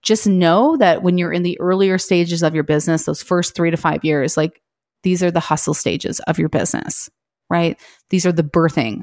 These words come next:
stages of your business where you are building something from nothing. And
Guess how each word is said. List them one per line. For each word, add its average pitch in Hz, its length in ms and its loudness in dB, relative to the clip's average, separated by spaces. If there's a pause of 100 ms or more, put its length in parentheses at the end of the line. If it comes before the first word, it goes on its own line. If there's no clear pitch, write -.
stages 160 480 0
of 175 200 0
your 165 100 4
business 170 600 0
where 156 260 2
you 175 260 0
are 170 320 0
building 175 360 4
something 151 400 0
from 160 280 -2
nothing. - 480 -2 (600)
And 160 500 2